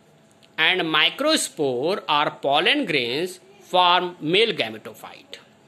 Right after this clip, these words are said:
Female and male gametophyte generally, uh, respectively forms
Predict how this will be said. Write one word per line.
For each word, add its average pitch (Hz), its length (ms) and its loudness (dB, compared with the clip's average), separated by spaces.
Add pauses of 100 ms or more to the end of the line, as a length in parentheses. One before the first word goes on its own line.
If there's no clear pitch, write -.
(920)
Female 226 540 4
and 165 180 2
male 160 200 2
gametophyte 175 840 0
generally, 185 480 0
uh, 160 760 0 (220)
respectively 190 680 0
forms 202 580 0